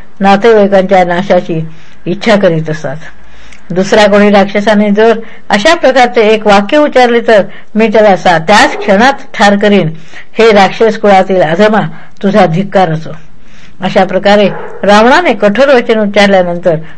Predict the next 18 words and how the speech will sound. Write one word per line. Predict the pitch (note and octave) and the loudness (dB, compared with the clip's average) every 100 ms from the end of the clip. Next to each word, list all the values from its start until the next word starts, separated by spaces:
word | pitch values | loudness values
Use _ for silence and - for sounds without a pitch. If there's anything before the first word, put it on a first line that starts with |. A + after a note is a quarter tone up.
| - | -4
तो | G#3+ F#3+ | 0 2
महाबळी | F3+ A#3 C4 A3 G3 | 2 2 2 2 0
बिभीषण | E3 E3+ A3 G#3 E3+ D#3+ - - | 0 -2 -2 -2 -2 -4 -12 -4
हातात | F#3+ F#3+ A#3+ E3 | -2 2 2 2
गदा | F#3+ A3 | 0 2
घेऊन | B3 A#3 D#3+ | 2 0 -2
त्या | D#3+ - - F3+ | -6 -10 -2 0
राजसभेतून | F3+ G3+ A#3 A3 G#3 G3+ G3 F3+ D#3+ - - | 2 2 2 0 0 0 -2 -2 -4 -8 -2
एकदम | F3+ F3+ G3 F#3+ | -2 0 0 0
वर | E3 G3 | 2 2
उडाला | F3 D#3+ D#3 C#3+ - - - - - - - | 2 0 -2 -4 -12 -14 -14 -14 -14 -14 -2
आणि | A#3 E4 | 0 2
आपल्या | E4 B3+ A3 | 0 2 0
चार | G3+ A3+ D#4 | 2 2 2
मंत्र्यांसह | D4 G#3+ G3+ G3+ G3+ G#3+ D#3+ D#3+ - - | 0 0 2 2 2 -2 -2 -6 -10 -2
आकाशात | G3 G3+ D4 C#4 G#3 | 0 0 0 0 -2
स्थिर | F3+ - G#3 G#3 A3+ | -6 -2 2 2 2
होऊन | G3 E3 | 0 -2